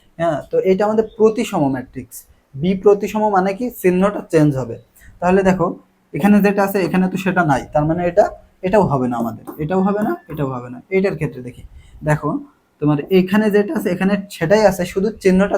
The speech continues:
চেঞ্জ আছে। তার মানে কি? অবশ্যই আমাদের বি প্রতিসম। বি প্রতিসমতে এইগুলো আমাদের সেম থাকতো, শুধু চিহ্নটা চেঞ্জ হতো। তাহলে আমরা বলতে পারি গ নাম্বারটা আনসার, অন্যগুলো আমরা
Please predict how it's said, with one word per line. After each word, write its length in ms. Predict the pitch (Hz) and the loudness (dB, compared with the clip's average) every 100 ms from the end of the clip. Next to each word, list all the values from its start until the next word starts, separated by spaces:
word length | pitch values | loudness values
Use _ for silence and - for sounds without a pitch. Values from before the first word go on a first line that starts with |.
| - | 0
চেঞ্জ 180 | 160 151 | 2 2
আছে। 180 | 123 135 | 0 -4
তার 180 | 131 160 | -4 -2
মানে 200 | 165 165 | -2 -2
কি? 140 | 156 127 - _ - | -6 -14 -16 _ 0
অবশ্যই 360 | 135 180 185 196 | 2 2 2 0
আমাদের 240 | 190 180 170 | 2 0 0
বি 100 | 190 185 | -2 0
প্রতিসম। 380 | 175 175 160 156 156 _ _ - | -2 -2 -4 -4 -6 _ _ -2
বি 140 | 156 185 | 0 0
প্রতিসমতে 640 | 196 190 185 190 202 240 - - _ _ - | 0 -2 -2 0 4 4 4 -2 _ _ 0
এইগুলো 300 | 175 175 185 | 2 4 2
আমাদের 240 | 202 208 | 2 2
সেম 220 | 202 180 180 | 2 2 2
থাকতো, 240 | 196 202 208 | 2 0 -2
শুধু 220 | 196 202 226 | -2 -2 -2
চিহ্নটা 380 | 170 165 180 208 170 | -4 -2 0 -2 0
চেঞ্জ 160 | 143 127 | -2 -2
হতো। 180 | - - _ _ | -8 -12 _ _
তাহলে 200 | 170 180 | 2 4
আমরা 160 | 190 180 | 6 6
বলতে 260 | 180 175 | 2 0
পারি 160 | 170 175 | 0 0
গ 100 | 151 147 | 4 6
নাম্বারটা 380 | 143 143 143 143 | 6 6 4 0
আনসার, 260 | 135 151 156 - _ _ - | 0 0 -2 -6 _ _ -2
অন্যগুলো 380 | 175 175 170 190 | 2 2 4 2
আমরা 180 | 202 | 2